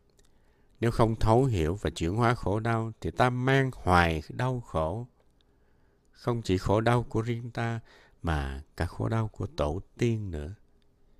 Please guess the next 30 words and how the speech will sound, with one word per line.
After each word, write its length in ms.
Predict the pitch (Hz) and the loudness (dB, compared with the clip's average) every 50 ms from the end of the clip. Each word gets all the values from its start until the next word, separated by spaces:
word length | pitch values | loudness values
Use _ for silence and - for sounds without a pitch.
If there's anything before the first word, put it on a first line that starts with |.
| _ _ _ _ _ _ _ _ _ _ _ _ | _ _ _ _ _ _ _ _ _ _ _ _
Tiếp 140 | - 127 123 - | 4 4 4 4
xúc 300 | - - - 135 131 131 - | 4 6 6 6 6 6 4
với 120 | 135 127 | 4 6
những 180 | 107 87 85 98 | 6 4 2 2
khổ 200 | - - 87 101 | 2 0 0 2
đau 240 | 110 120 117 117 - - _ - | 2 2 2 0 -2 -6 _ 0
do 160 | - - 120 | 2 2 2
tổ 280 | - - - 85 - 104 | 2 0 -2 -2 -2 -2
tiên 280 | - 131 123 120 117 117 | -2 -2 -2 -2 -4 -4
trao 220 | - 127 120 120 104 - | -2 0 0 0 -2 -2
truyền 300 | - 82 78 71 69 69 - _ _ _ _ _ _ _ _ _ _ _ | -4 -4 -4 -4 -6 -10 -14 _ _ _ _ _ _ _ _ _ _ _
giúp 140 | - 123 117 - | 2 2 4 6
cho 120 | - 113 | 4 6
ta 180 | - 113 110 110 | 8 8 6 6
thấu 280 | - - 123 120 127 | 6 4 4 4 4
hiểu 240 | 123 113 85 82 92 | 4 4 4 4 2
khổ 240 | - - 90 98 113 | 2 0 0 2 2
đau 280 | 120 117 117 113 110 - - | 2 2 2 0 -2 -4 0
của 140 | 104 104 104 - - - | 0 0 0 0 -2 0
chính 280 | - 113 107 123 127 - | 0 0 0 0 -4 -6
chúng 220 | - 117 120 117 | -6 -6 -6 -6
ta. 320 | - 120 113 113 110 113 123 - _ _ _ _ _ _ _ _ _ _ _ _ _ _ _ _ _ _ _ _ _ _ _ | -6 -6 -6 -4 -6 -8 -12 -16 _ _ _ _ _ _ _ _ _ _ _ _ _ _ _ _ _ _ _ _ _ _ _
Hiểu 440 | - - - - 82 78 78 95 107 | -10 -6 -2 0 2 4 4 4 4
thấu 240 | - 120 117 127 139 | 6 8 8 8 8
khổ 200 | - - 92 95 | 6 4 2 4
đau 440 | 107 117 117 120 117 120 117 120 117 - - _ _ _ - | 4 4 2 2 2 0 -2 -4 -6 -10 -14 _ _ _ 2
đưa 180 | 104 113 117 110 | 4 6 6 6
đến 320 | 107 107 110 123 131 127 - - | 6 4 2 2 -2 -6 -8 -4
từ 320 | - 85 76 69 65 65 - 98 | -2 -2 -2 -2 -6 -10 -10 -6
bi. 320 | 92 101 104 104 101 | -4 -4 -4 -4 -8